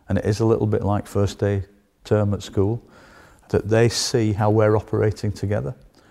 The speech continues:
And in the early part, we set the standards. We, we set the standards of behaviour, how we're talking to each other, what we're doing, how we respect each other. And then gradually, as the players get to know each other and everything evolves, what happens is the players,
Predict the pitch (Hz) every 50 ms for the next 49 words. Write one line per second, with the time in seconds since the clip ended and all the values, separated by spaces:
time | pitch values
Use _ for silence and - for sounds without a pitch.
0 | _ _ - 110 110 107 110 107 104 113 120 123 120 117 107 - - - 110 113
1 | 110 - 101 113 117 110 - - 101 - 101 98 - - 104 104 123 131 147 147
2 | - - - _ - _ _ _ _ - - _ - - - 104 - - - 107
3 | 110 - - 110 - - 92 - - 101 95 101 95 92 92 95 82 90 95 101
4 | 104 110 127 123 135 127 113 113 110 104 104 - - 117 110 107 - 113 104 -
5 | - 113 113 113 - - - 120 117 120 117 113 107 - - - - - - -
6 | 92 - - 90 95 90 - 113 110 110 110 113 117 90 90 90 87 85 90 -
7 | - - 110 - - - 120 110 101 - - 117 107 107 110 110 110 - - -
8 | - - - - - - - - - - 98 101 95 98 90 90 98 95 - 120
9 | 127 135 120 - 117 104 92 95 104 117 120 - - 95 95 - - - - 123
10 | 117 113 104 98 - - 110 - - - 113 107 107 104 104 104 98 - - -
11 | 107 104 107 101 101 95 87 85 85 - 98 107 113 110 104 - - 101 101 104
12 | 98 95 110 113 113 101 95 95 98 101 - - - _ _ - _ - - -
13 | - _ - 107 98 101 107 87 - 87 82 - 95 90 - - - - - 110
14 | 104 107 104 101 101 101 - - -